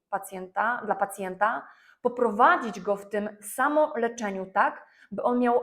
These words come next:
największe szanse na samoistne wchłonięcie się tej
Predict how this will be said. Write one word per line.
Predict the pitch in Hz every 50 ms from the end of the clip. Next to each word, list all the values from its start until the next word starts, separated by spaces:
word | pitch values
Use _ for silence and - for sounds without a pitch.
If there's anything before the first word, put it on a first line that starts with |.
| -
największe | 233 240 247 240 - 240 247 254 240 247 - 220 214 214 214
szanse | - - - 202 202 196 196 - - 190 190 190 190 -
na | 208 208 214 214 226 247
samoistne | 240 - 226 202 185 - 185 185 - 190
wchłonięcie | 175 - - 190 180 180 180 175 180 185
się | 180 - - 185 180 180 180 180
tej | 180 180 180 180